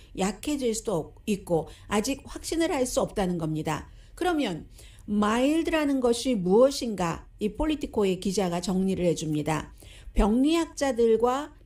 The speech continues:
일반인들이 생각하는 마일드하다, 그냥 경미하다라는 증상의 개념이 다르다는 겁니다. 그래서 그 개념이 보통 사람들은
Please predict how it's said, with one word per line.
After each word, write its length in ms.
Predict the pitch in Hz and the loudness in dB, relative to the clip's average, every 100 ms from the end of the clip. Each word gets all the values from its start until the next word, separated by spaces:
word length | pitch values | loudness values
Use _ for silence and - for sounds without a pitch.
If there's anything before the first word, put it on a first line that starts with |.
| - | -4
일반인들이 720 | 233 262 302 285 247 226 214 | 0 0 0 -2 -2 -2 -4
생각하는 680 | 220 262 233 240 202 233 269 | -4 -4 -6 -6 -6 -4 -4
마일드하다, 760 | - 175 185 226 233 185 165 - - - - | -4 -2 2 2 2 -2 -4 -8 -12 -20 -6
그냥 400 | 254 269 240 - | -2 -2 -4 -6
경미하다라는 1200 | 190 190 208 240 254 220 180 160 196 233 262 254 | -4 -2 0 2 2 0 -2 -2 0 0 0 -2
증상의 760 | 220 220 214 214 208 233 240 - - - | -2 -2 -2 -2 -2 -2 -4 -10 -20 -6
개념이 520 | 190 190 220 254 285 | 0 2 4 2 2
다르다는 440 | 233 175 165 160 | 0 -2 -2 -2
겁니다. 600 | 151 151 151 180 180 - - - - - | -2 -2 -2 0 0 -2 -12 -20 -20 -2
그래서 320 | 254 262 311 | 2 2 0
그 100 | 277 | 0
개념이 560 | 220 226 247 240 247 175 | 0 0 -2 -2 -4 -2
보통 320 | 226 226 302 | -4 -4 -8
사람들은 680 | 285 240 208 185 254 208 | -6 -6 -4 -4 -4 -4